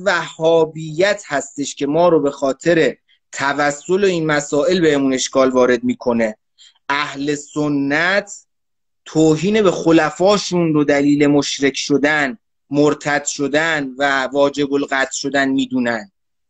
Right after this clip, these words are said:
توسل و این مسائل رو که باهاش دلیل قتل و اینها براش قائل نیستن که. ابن تیمیه رو گفتید، منم همینو می‌گم، بله وهابیت،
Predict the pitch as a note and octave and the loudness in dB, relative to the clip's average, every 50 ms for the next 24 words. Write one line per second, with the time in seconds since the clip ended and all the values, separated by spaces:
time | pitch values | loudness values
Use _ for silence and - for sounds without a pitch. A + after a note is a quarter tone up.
0 | _ - - A#2+ C3 C3 C3+ C3+ C3 - - E3+ F#3 G3+ G#3+ G#3+ G#3 G3 F3+ E3 | _ -8 -4 -4 0 0 0 0 -2 -2 -2 -2 2 4 4 4 4 2 0 -2
1 | D#3 - E3+ E3+ F#3 G#3 G#3+ A#3 A3+ A3+ A3 G3 F3+ F#3+ G#3 F#3+ - - _ _ | -2 0 2 2 2 4 2 0 0 2 2 4 4 4 4 2 -2 -8 _ _
2 | _ _ - D#3 D3+ D3+ E3+ G3 G3+ A3 A3 G#3+ G#3+ - - D#3+ D#3 D#3+ D#3 D#3+ | _ _ 0 0 2 2 2 2 4 4 2 2 0 -2 -4 -4 -4 -4 -4 -8
3 | - D#3 D#3+ D#3+ E3 D#3 D3+ F#3 A3+ B3 A3+ A3+ G3 - - F3 E3 D#3 D3+ D3 | -10 -8 -6 -6 -4 -2 0 2 2 4 4 2 0 0 0 0 2 2 2 2
4 | C#3+ C#3 - - - C3+ C3 B2 - - A#2+ - - _ _ _ _ _ A#3+ A#3+ | 0 -2 -4 -4 -4 -2 -2 -2 -4 -6 -8 -8 -8 _ _ _ _ _ 4 4
5 | A#3+ A#3 A3 A3 G#3 - G#3+ G#3 G3+ G3+ G3+ G3+ G#3 A3+ A#3 A#3 A#3 A3 A3 - | 4 4 2 -2 -2 0 0 0 0 2 2 0 2 4 4 4 4 2 0 -2
6 | A#3 F#3 G#3 G#3 G#3 G#3+ G#3+ G#3 G3+ G#3+ A3 G#3+ G#3+ G3+ G3+ G#3 G3 G3 F#3+ F#3+ | -4 -2 0 2 2 2 2 2 2 2 0 0 0 0 2 0 2 2 2 2
7 | F#3+ G3 F#3 E3 F3 D#3+ D3+ D3+ D#3+ D#3+ D#3+ D#3 D#3+ E3+ F#3+ G3+ - | 2 2 0 0 0 -2 0 2 2 2 2 2 0 0 0 0 -2